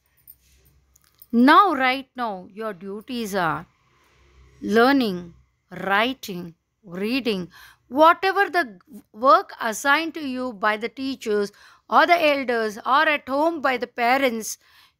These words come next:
you are, you must obey them and discharge your duties. Okay, children?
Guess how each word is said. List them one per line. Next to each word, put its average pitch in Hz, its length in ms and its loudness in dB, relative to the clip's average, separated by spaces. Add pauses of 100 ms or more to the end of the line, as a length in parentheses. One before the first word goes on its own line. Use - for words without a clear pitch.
you 220 180 -2
are, 196 180 2
you 226 240 -2
must 269 480 0
obey 269 540 0
them 208 340 -2 (340)
and 196 360 -4
discharge 247 720 0
your 285 240 6
duties. 165 1000 -16 (400)
Okay, 180 280 -4
children? 214 460 0